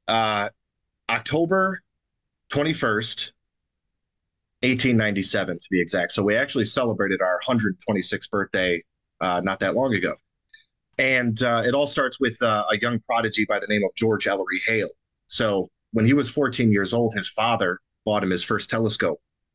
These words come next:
and the rest is history, as they say. He never stopped looking up,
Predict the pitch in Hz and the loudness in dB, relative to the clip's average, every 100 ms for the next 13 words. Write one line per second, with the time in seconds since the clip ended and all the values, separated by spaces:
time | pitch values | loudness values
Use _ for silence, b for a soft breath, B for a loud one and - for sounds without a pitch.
0 | _ - 95 90 87 - - _ _ _ | _ -2 0 0 -2 -6 -8 _ _ _
1 | _ _ _ _ 101 113 107 104 123 117 | _ _ _ _ -2 0 0 0 0 0
2 | 98 92 87 90 - 104 85 98 104 104 | 0 0 0 0 2 0 -2 -2 0 0
3 | 107 95 104 92 92 98 | -2 -2 -4 -4 -2 -2